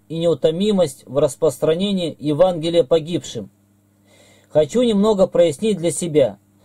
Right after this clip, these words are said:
правильно ли я вас понимаю. Вы хотите сделать видеоролик, чтобы в нём был только текст вашей проповеди без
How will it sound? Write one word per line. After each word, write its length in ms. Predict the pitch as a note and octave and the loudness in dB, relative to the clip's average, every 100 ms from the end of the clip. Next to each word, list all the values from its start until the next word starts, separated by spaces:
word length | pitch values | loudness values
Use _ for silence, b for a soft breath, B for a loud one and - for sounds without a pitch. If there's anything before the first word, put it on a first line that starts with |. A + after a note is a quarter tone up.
| b b b | b b b
правильно 480 | - G#3+ A3 G3+ F3+ | 2 2 2 0 -2
ли 80 | |
я 180 | D#3+ F3 | 2 2
вас 220 | F3 E3+ | 4 0
понимаю. 640 | - F3 F3 E3+ D3 G#2+ F#2+ _ _ _ _ _ b b b | 2 0 0 -2 0 -2 -6 _ _ _ _ _ b b b
Вы 180 | C3 G#3 | -2 0
хотите 460 | G#3+ G#3 A3 G3 F3 | 2 -2 -2 -6 -6
сделать 440 | C#3 F#3+ A3 D3+ | -2 2 2 2
видеоролик, 640 | D#3 D3+ E3+ A3 A3 B2+ - _ b b | -2 2 4 4 2 0 -10 _ b b
чтобы 300 | - F3+ D#3+ | -4 -2 -2
в 80 | E3 | 0
нём 220 | A#3 G#3 | 0 2
был 180 | E3+ D3 | 0 0
только 380 | - G3+ E3 C#3 | 0 -2 0 -2
текст 380 | G3 G#3 - | 0 -2 -2
вашей 380 | C#3 E3 F3 D#3 | -2 0 0 -2
проповеди 520 | C3 G#3 G#3 F3 C3 | 0 2 2 0 -2
без 280 | G#2+ C#3+ C#3 | -4 -6 -6